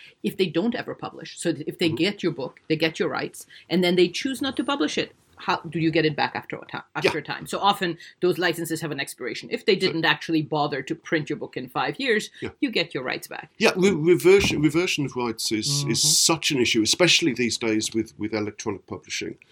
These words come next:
Speaker 2: um, because authors have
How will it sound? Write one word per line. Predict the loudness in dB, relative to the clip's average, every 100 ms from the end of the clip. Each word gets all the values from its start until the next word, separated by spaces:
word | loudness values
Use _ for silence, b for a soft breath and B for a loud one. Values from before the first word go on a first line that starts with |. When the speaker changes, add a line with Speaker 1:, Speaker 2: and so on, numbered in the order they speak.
| b b b b
Speaker 2:
um, | -2 0 0 -2
because | -4 -2 0 0 0 0
authors | 0 2 0 -2
have | -2 -6 -6